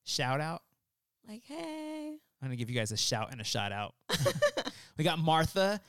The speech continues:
Speaker 1: Martha's been, uh, she's old school listener. She used to listen to me on another podcast I used to do. She's, uh, when you, when you talk about loyalty, Martha's, Martha's the woman.
Speaker 2: Martha, hi.
Speaker 1: Uh, we got Mile High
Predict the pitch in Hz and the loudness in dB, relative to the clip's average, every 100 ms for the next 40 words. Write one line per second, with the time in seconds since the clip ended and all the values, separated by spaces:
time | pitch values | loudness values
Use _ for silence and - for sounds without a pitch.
0 | - _ 143 156 190 175 139 147 139 131 | -20 _ 2 4 6 2 4 4 4 4
1 | 127 120 120 160 143 139 - - 131 117 | 4 4 2 2 4 2 0 2 2 2
2 | 151 131 120 127 120 - 156 - 143 143 | 0 -2 0 0 0 0 -2 0 -2 -2
3 | 135 135 120 123 131 127 123 123 113 - | -2 0 0 2 0 0 -2 0 -4 0
4 | 113 120 117 113 110 117 - _ - - | -2 -2 -2 -2 -4 -6 -14 _ -10 -2
5 | 131 120 104 104 113 _ _ _ 139 127 | 0 2 0 0 -4 _ _ _ -8 -8
6 | - 151 175 160 143 135 139 131 135 139 | -6 -4 0 2 4 2 2 4 6 6
7 | 139 - 147 147 139 _ _ _ 131 120 | 4 0 -2 -4 -8 _ _ _ -2 -2
8 | 127 123 123 _ 135 127 127 120 120 113 | 0 -4 -6 _ -2 -2 0 0 0 0
9 | 101 104 - - - - 233 220 220 262 | -4 -8 0 0 0 0 0 2 -2 -4
10 | 247 220 247 240 233 254 _ _ _ - | -6 -6 -6 -6 -8 -10 _ _ _ 0
11 | 147 139 - 139 131 139 131 123 139 160 | 4 4 4 2 2 -2 0 2 6 4
12 | 135 - - 143 139 147 | 4 -2 0 2 4 2